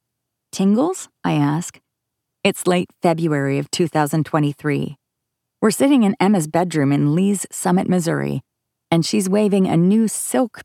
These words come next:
pillowcase at me. "They're like big stuff in your hair." She gestures at her thick brown ponytail. "Tingles. Oh, tangles."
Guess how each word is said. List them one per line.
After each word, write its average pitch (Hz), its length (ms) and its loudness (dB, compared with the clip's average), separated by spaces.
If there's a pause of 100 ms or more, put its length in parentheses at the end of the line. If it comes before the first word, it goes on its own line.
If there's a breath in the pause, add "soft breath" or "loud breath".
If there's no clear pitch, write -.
pillowcase 127 760 -2
at - 220 -4
me. - 260 -8 (680)
"They're 269 140 2
like 262 200 2 (240)
big 311 200 0
stuff 165 320 -4
in 170 100 2
your 147 140 2
hair." 202 440 -2 (520)
She 190 220 -2
gestures 135 600 -4
at 123 120 -4
her 131 120 -6 (160)
thick 160 120 -4 (160)
brown 143 320 0
ponytail. 123 760 -4 (840)
"Tingles. 185 600 -2 (160)
Oh, 294 240 2
tangles." 330 840 -4